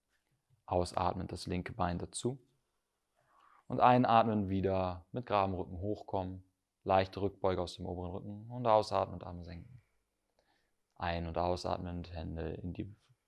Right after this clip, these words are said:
ins Namaste. Einatmend, Hände Richtung Decke. Ausatmen, komm in die stehende Vorbeuge. Einatmend, das linke Bein zurück, Sprinter. Atem anhalten, das rechte Bein dazu, Stütz.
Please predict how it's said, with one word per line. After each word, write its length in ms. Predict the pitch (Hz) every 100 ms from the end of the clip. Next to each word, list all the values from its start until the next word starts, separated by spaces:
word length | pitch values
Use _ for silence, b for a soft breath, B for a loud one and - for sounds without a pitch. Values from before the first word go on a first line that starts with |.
| -
ins 180 | 92 -
Namaste. 540 | 90 87 - 107 120 - _ b b b b
Einatmend, 720 | - 98 95 90 - 92 90 85
Hände 280 | 82 85
Richtung 280 | 90 - 123
Decke. 360 | 113 110 107 107 _ _ _ _ _ _ _ -
Ausatmen, 680 | 90 90 87 - 87 85 90
komm 220 | 90 85
in 100 | 85
die 60 | 78
stehende 360 | - 87 87
Vorbeuge. 600 | - 82 78 - - - - _ _ _ _ _ b b b
Einatmend, 760 | 95 92 87 80 - 87 85 -
das 260 | - 80 -
linke 260 | 90 87
Bein 340 | 87 87 85 85
zurück, 380 | - 95 104 -
Sprinter. 540 | - 113 113 113 117 _ - - _ _ _ _ _ _ _ _ _ _ _ _ _ _ -
Atem 300 | 87 87 92
anhalten, 680 | 80 101 92 92 92 92 92
das 220 | 87 -
rechte 260 | 95 92 90
Bein 280 | 87 87 90
dazu, 320 | 90 - 123
Stütz. 580 | - - - - -